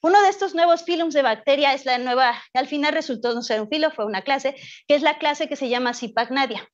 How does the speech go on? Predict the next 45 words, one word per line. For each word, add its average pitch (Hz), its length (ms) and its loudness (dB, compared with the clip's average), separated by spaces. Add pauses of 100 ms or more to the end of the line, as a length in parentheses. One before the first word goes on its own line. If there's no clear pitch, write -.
(280)
Entonces, 294 300 2
Cipagnadia, 349 680 2
entonces, 277 480 -6
fue 311 140 4
ubicada, 285 520 2
su 277 140 -8
genoma 370 380 0
se 330 140 -2
reconstruyó 254 460 -2
en 269 80 -2
el 262 100 0
Golfo 247 240 0
de 233 100 0
California. 226 560 -2 (300)
Sin 311 240 2
embargo, 285 760 0 (160)
eh, 262 500 6 (140)
se 277 80 -4
encuentra, 311 420 2
o 294 40 4
ya 285 140 2
se 339 120 -4
han 349 120 -2
encontrado 269 540 0
secuencias 302 480 -2
de 226 120 0
dieciséis 233 440 -2
S 233 220 0
de 226 140 4
esta 302 240 2
bacteria 220 440 0 (300)
distribuidas 302 680 2
en 262 100 -4
otras 269 240 -4
partes 247 320 -2
del 202 160 -4
mundo, 214 260 -6
¿no? 170 220 -10
Que - 40 -20
son 233 160 -8
los 220 120 -6
puntitos 202 420 -10
que 208 60 -12
están 190 220 -10
aquí. 226 340 -14